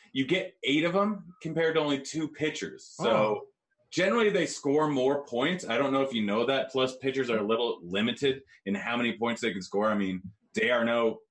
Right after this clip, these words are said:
Speaker 1: yesterday scored more points than we've seen from, from almost anyone all season long. I think there's only been a few times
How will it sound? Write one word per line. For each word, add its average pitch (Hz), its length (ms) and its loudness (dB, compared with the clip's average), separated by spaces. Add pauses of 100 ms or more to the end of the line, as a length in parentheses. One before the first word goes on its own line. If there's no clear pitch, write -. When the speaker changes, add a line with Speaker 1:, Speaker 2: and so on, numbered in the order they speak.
(200)
Speaker 1:
yesterday 104 460 0
scored 101 340 -2
more 107 220 0
points 107 340 -4
than 95 320 -4 (160)
we've 95 140 -6
seen 107 240 -2
from, 98 220 -4
from 101 200 0
almost 107 400 0 (120)
anyone 104 520 -2 (340)
all 110 160 2
season 104 320 0
long. 107 220 2
I 92 100 0
think 98 120 0
there's 98 160 4
only 101 160 2
been 101 100 2
a 98 60 -4
few 107 180 -2
times 101 500 -2